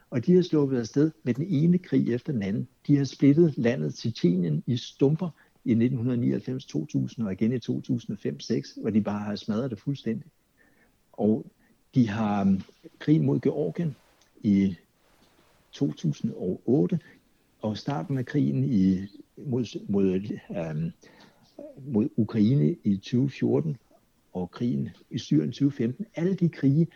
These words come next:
har den russiske regering og Putin, det har de jo bare ført, uden at E U-landene har ført trang til at gøre noget specielt ved det. Så man bare siger, den ene gang efter den anden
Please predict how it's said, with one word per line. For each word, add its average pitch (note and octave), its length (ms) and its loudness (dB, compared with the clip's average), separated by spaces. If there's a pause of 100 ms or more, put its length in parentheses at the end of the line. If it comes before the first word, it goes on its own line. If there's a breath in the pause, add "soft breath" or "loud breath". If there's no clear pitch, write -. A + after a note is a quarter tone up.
(160 soft breath)
har A#2 120 -4
den A#2+ 100 0
russiske D3 520 2
regering B2+ 420 0
og G#2 80 -4
Putin, C3 480 0
det C3 100 2
har B2+ 80 -2
de C3+ 60 6
jo C3+ 60 8
bare C3+ 200 -8
ført, - 280 -2 (180)
uden C#3+ 200 2
at - 120 -4
E C3+ 180 4
U-landene G#2+ 800 0
har G2 180 -6
ført G#2 260 -2 (120)
trang D3 280 -8 (260)
til B2+ 80 0
at A2+ 120 -2
gøre A2 180 0
noget A2 180 2
specielt C3 340 -4
ved C3 60 -6
det. - 140 -6 (760)
Så - 120 -4
man B2+ 120 4
bare C#3+ 180 -4
siger, D#3+ 140 4
den D3 200 0
ene F#3+ 260 4
gang D#3 240 -4
efter C3+ 200 -6
den C3 80 0
anden A2+ 300 0